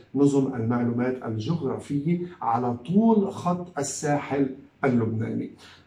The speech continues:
هالمرة الوعد سيتحقق بإذن الله على يد المرأة. من البيت رح يكون معنا دكتورة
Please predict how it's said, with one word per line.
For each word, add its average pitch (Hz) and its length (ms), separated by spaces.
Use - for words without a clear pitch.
هالمرة 147 840
الوعد 123 560
سيتحقق 117 1040
بإذن 123 580
الله 117 380
على 110 340
يد 117 160
المرأة. 107 760
من 247 180
البيت 170 500
رح 143 180
يكون 139 300
معنا 131 440
دكتورة 123 540